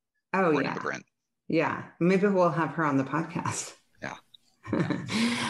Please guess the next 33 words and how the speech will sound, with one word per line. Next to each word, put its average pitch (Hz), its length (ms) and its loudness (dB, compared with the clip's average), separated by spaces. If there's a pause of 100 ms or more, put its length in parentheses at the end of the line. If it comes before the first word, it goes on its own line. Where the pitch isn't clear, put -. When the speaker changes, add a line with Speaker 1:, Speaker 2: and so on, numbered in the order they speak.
(160)
Speaker 1:
Um, 190 580 2
maybe 208 320 4
this 202 220 2
is 185 100 -2
the 175 140 2
answer, 170 280 2
is 147 120 2
the 147 100 0
seven-minute 143 560 2
workout, 147 420 0
but 143 80 0
I'm 143 140 2
curious, 156 500 2 (240)
what's 156 260 -2
the 170 100 0
first 175 260 2
thing 170 160 4
you 156 100 4
do 156 120 4
in 151 100 4
the 143 80 4
morning 143 280 2
when 131 120 6
you 131 60 4
start 131 300 0
your 120 100 4
day? 117 380 0 (2000)
Speaker 2:
It, 131 240 -2
it's 117 280 0
probably 117 480 0
the 92 80 -2
seven-minute 90 500 -2
workout. 82 600 -4